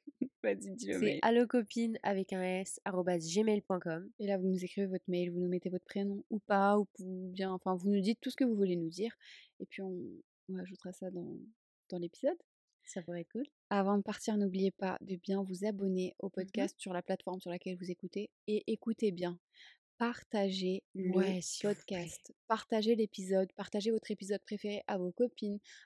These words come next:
Speaker 1: à vos sœurs, à
Speaker 2: À
Speaker 1: vos
Speaker 2: votre
Speaker 1: tantes,
Speaker 2: mère.
Speaker 1: à vos cousines, à votre mère, à votre grand-mère,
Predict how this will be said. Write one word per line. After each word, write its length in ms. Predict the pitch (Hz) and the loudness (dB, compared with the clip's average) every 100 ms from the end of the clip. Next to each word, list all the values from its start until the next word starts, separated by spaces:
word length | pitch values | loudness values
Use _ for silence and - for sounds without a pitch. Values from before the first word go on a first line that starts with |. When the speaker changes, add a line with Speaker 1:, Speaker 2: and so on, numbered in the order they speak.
| - | -4
Speaker 1:
à 120 | 190 | -2
vos 140 | 180 | -2
sœurs, 480 | 175 - 240 214 214 - | -6 2 4 4 2 -2
à 120 | 196 | -2
Speaker 2:
À 20 | |
Speaker 1:
vos 80 | 175 | 0
Speaker 2:
votre 140 | 175 185 | -2 0
Speaker 1:
tantes, 360 | 190 220 214 208 | 4 6 6 2
Speaker 2:
mère. 100 | 208 | 0
Speaker 1:
à 100 | 185 | -2
vos 140 | 175 | -2
cousines, 500 | - 208 185 208 220 - | -6 -6 -4 -4 -6 -6
à 100 | 190 | -8
votre 200 | 175 - | -6 -8
mère, 280 | 180 208 208 | -6 -4 -4
à 120 | - | -8
votre 180 | 185 175 | -8 -6
grand-mère, 560 | 190 180 175 185 208 | -6 -6 -4 -2 -2